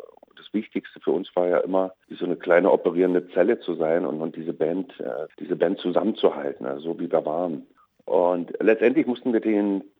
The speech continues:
das Theaterstück nach drei Aufführungen einstellen, sonst wären wir wohl, äh, abgewandert.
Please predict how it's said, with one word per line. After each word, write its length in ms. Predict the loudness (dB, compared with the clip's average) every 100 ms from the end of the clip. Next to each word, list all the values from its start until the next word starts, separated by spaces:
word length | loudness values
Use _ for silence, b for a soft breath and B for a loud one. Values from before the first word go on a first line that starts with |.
| _
das 120 | -8 -4
Theaterstück 600 | 0 0 0 -6 -8 -4
nach 120 | -4
drei 540 | -4 -6 -2 0 0 -4 _ _ _ -4
Aufführungen 580 | -2 -2 -4 -14 -12 -8
einstellen, 640 | -6 -6 -4 -2 -2 -2 -12 _ _ _ _ -2
sonst 360 | 0 0 -2
wären 140 | 0 2
wir 160 | 0
wohl, 140 | 0 -2
äh, 40 |
abgewandert. 1000 | -2 -2 -4 -6 -4 2 4 4 4 4